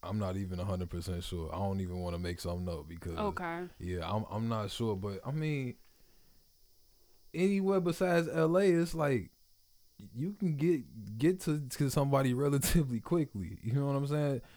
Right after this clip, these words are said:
Speaker 1: Between Chicago to Miami to Atlanta, that's only, like, twelve hours of distance. You know what I'm saying?
Speaker 2: Mm-hmm.
Speaker 1: Like,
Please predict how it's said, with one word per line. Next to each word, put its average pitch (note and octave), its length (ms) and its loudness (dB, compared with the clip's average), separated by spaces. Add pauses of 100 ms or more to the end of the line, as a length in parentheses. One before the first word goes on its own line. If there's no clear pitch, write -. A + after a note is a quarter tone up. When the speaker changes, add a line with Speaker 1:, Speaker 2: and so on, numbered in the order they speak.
(120)
Speaker 1:
Between D#3+ 380 2
Chicago D#3+ 720 0
to A2+ 400 0
Miami C#3 560 2
to B2+ 200 0
Atlanta, C3 200 -2
that's E3 160 -2
only, D#3 220 -2
like, A#2 220 -2
twelve C3+ 380 0
hours B2 340 -2
of F#2+ 160 -6
distance. G#2+ 580 -4
You A2+ 140 -4
know B2 80 2
what B2 80 0
I'm - 120 -2
saying? C3 260 0
Speaker 2:
Mm-hmm. A#2+ 80 0
Speaker 1:
Like, F#2+ 260 -4